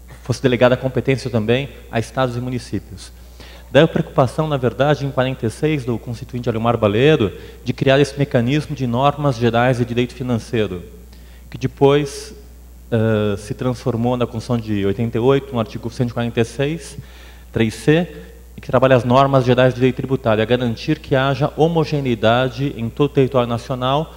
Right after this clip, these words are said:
sobre a matéria de decadência e prescrição, que só serve pra dar certeza e garantia no que diz respeito à cobrança dessas obrigações.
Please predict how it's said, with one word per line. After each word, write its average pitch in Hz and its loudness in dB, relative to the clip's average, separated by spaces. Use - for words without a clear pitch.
sobre 165 -2
a 156 0
matéria 143 -2
de 127 -12
decadência 139 -4
e - -20
prescrição, 139 -4
que - -14
só - 0
serve 160 2
pra 127 -2
dar 135 4
certeza 156 4
e - -4
garantia 165 2
no 127 -6
que 151 -8
diz 135 -12
respeito 147 -2
à - -8
cobrança 156 2
dessas 127 2
obrigações. 131 0